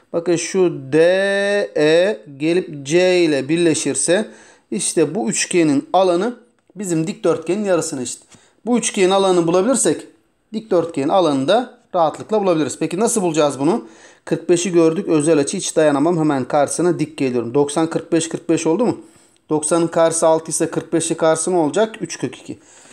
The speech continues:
Şimdi bu diki niye geldik durup dururken? Anladınız değil mi? Bakın taban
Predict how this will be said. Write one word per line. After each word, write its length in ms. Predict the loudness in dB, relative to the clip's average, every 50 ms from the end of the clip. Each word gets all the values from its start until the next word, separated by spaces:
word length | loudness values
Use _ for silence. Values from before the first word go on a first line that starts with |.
| -20 _ _ _
Şimdi 180 | -10 -10 -8 -6
bu 140 | -6 -6 -6
diki 260 | -8 -6 -4 -2 0
niye 180 | 0 2 2 2
geldik 380 | 2 2 0 0 -2 -8 -8
durup 200 | -8 -8 -8 -6
dururken? 400 | -4 -4 -4 0 0 -2 -2 -2 -8 -16 -20 -20 -20 _ _ -4
Anladınız 480 | -2 0 2 2 2 2 2 0 0 0
değil 100 | 0 0
mi? 100 | 0 -4 -6 -16 _ _ _ _ -6
Bakın 300 | -6 -4 -4 -4 -4 -4
taban 580 | -4 -2 -2 0 2 2 2 2 0 -2 -6